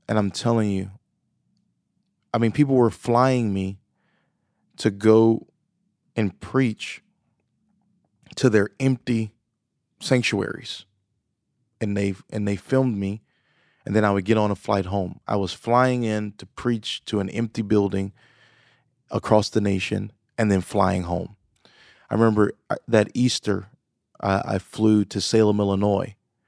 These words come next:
preached, um, preached to an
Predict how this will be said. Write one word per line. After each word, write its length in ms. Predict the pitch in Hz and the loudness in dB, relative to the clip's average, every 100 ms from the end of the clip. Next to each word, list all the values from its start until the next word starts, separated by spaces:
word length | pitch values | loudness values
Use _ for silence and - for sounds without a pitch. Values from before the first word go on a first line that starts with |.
| _ _ _ _ _ _ _ | _ _ _ _ _ _ _
preached, 640 | - 127 113 - - - _ _ _ _ _ _ _ _ _ _ _ _ _ _ | 2 2 2 -2 -10 -14 _ _ _ _ _ _ _ _ _ _ _ _ _ _
um, 480 | 101 101 92 87 - _ _ _ _ _ _ - _ _ _ _ _ _ _ _ | -2 -2 -4 -6 -12 _ _ _ _ _ _ -20 _ _ _ _ _ _ _ _
preached 500 | - - 131 - - | -2 0 0 -4 -10
to 140 | - | -6
an 80 | 117 | -4